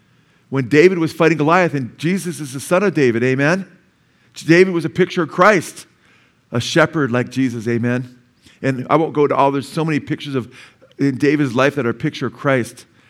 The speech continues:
that w-, in typology, you know? But it's interesting, when he fights Goliath, it's a radical picture of Christ.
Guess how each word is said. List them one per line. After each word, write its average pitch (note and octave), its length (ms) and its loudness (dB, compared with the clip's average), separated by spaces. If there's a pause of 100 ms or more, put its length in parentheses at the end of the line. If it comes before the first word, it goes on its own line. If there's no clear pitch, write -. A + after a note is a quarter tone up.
(120)
that B2 300 -2
w-, B2 200 -6
in B2+ 140 -2
typology, A#2+ 720 -2 (600)
you A2+ 100 -2
know? A2+ 220 -4 (360)
But C3+ 80 -2
it's - 120 -4
interesting, C#3+ 680 -6 (300)
when B2+ 100 0
he B2+ 60 2
fights D#3+ 280 0
Goliath, C3+ 500 2
it's A#2 140 -8
a A#2 60 -4
radical B2+ 420 -2
picture B2 400 -8
of F#2+ 100 -10
Christ. - 560 -8